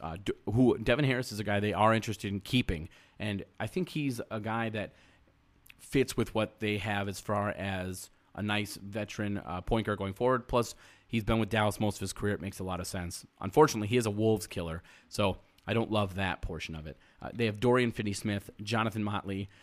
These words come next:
uh, Jalen Brunson. Absolutely love that pick. Now, again, you start to wonder what,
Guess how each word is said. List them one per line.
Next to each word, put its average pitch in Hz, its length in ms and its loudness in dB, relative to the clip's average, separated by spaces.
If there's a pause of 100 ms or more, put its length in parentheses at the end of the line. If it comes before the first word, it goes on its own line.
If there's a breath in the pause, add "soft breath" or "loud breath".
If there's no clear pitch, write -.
(120)
uh, 85 120 -6
Jalen 123 380 4
Brunson. 110 440 2 (260 soft breath)
Absolutely 120 440 0
love 113 180 6
that 101 220 -2
pick. 107 240 0
Now, 107 100 2
again, 110 420 0
you 107 260 -6
start - 260 0
to 110 60 -2
wonder 107 360 -2 (240 soft breath)
what, - 220 0